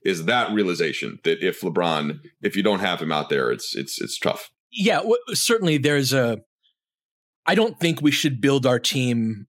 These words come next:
Speaker 2: when we have LeBron around the idea that we won't. So there are certain things where ideally you could build out a roster and build out everything where you have exactly every single tool that you need for every single situation, but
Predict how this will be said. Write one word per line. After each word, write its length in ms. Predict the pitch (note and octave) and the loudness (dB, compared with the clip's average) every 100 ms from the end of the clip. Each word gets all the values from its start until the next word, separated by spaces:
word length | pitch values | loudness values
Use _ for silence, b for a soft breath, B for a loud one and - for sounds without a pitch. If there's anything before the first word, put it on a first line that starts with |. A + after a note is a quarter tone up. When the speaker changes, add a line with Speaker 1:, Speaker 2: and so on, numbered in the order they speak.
| - | -6
Speaker 2:
when 180 | C3 A#2+ | -2 0
we 80 | |
have 220 | A#2 F3 D#3 | 2 0 0
LeBron 580 | C3 A#2+ A#2+ A#2+ A#2+ C3 | 0 2 2 2 0 -2
around 300 | C#3 C#3 C3+ | 0 2 2
the 100 | C3 | 2
idea 420 | B2+ A2 B2 A#2 | 0 0 0 0
that 180 | G#2+ A#2 - | -2 -6 -2
we 100 | A#2+ | 0
won't. 300 | G#2+ G#2+ F2+ _ _ _ | 2 0 -2 _ _ _
So 460 | - C#3+ A#2 B2+ _ _ _ _ _ - - | -2 2 2 -2 _ _ _ _ _ -14 -2
there 180 | D#3 | 2
are 60 | G3 | 4
certain 340 | - A#3+ A3 | 4 0 -2
things 340 | D#3+ F3 D#3+ C3 | -2 0 2 2
where 160 | C3+ C3 B B _ - | 2 0 B B _ 0
ideally 420 | F3 D#3+ B3+ G3 | 0 2 2 2
you 160 | G3 F3 | 2 0
could 260 | F3 C3+ | 0 0
build 220 | A#2+ D3+ | 0 2
out 140 | D3 C#3+ | 2 2
a 40 | |
roster 720 | C3 B2 B2 - C#3 C3 B2 B2 | 2 2 2 -2 0 0 0 0
and 320 | A#2+ A#2 G#2+ B B B - _ D#3+ | -2 -2 -4 B B B -20 _ -2
build 200 | D#3 F#3 | 0 2
out 140 | F3+ | 4
everything 520 | F3 F3 D#3+ E3+ E3 D3 | 4 2 2 0 2 2
where 100 | D3+ | 2
you 60 | |
have 160 | D#3 E3 | 2 0
exactly 760 | C#3 B2 F3 F3 - F3 E3+ E3 - - | 0 0 0 0 0 0 0 -4 -8 -2
every 260 | G3+ G3 | 0 0
single 340 | A3 G3+ F#3 E3+ | 0 2 2 2
tool 260 | - E3 | 2 2
that 160 | D3 D3+ | 4 2
you 100 | C#3 | 2
need 320 | C3+ B2+ B2+ | 2 2 0
for 300 | - A#2 A2 B B | -2 -2 -2 B B
every 220 | - D#3 E3+ | -2 2 2
single 260 | F3+ D3 | 4 2
situation, 600 | C3+ C3 A#2+ A2+ - A#2 | 2 0 0 -2 -2 -2
but 200 | A#2 B2 | 0 -2